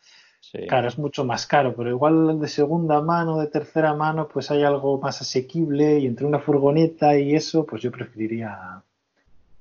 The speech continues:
Speaker 2: que no es mi caso, ¿eh? Eso ya, ese presupuesto ya se escapa de mis posibilidades. <laughs>
Speaker 1: Sí, bueno, para, para, para años venideros.
Speaker 2: <laughs> Sí, ah, bueno, si gano la, si gano la lotería. <laughs>
Speaker 1: Bueno,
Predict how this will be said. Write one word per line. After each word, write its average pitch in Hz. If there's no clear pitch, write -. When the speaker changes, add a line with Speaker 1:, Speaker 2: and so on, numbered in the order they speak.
Speaker 2:
que 131
no 147
es 135
mi 147
caso, 139
¿eh? 147
Eso 131
ya, 139
ese 135
presupuesto 131
ya 131
se 117
escapa 127
de 110
mis 104
posibilidades. 110
<laughs> -
Speaker 1:
Sí, 101
bueno, 104
para, 101
para, 104
para 110
años 120
venideros. 104
Speaker 2:
<laughs> -
Sí, 139
ah, 113
bueno, 117
si 147
gano 165
la, 156
si 160
gano 175
la 147
lotería. 143
<laughs> -
Speaker 1:
Bueno, 127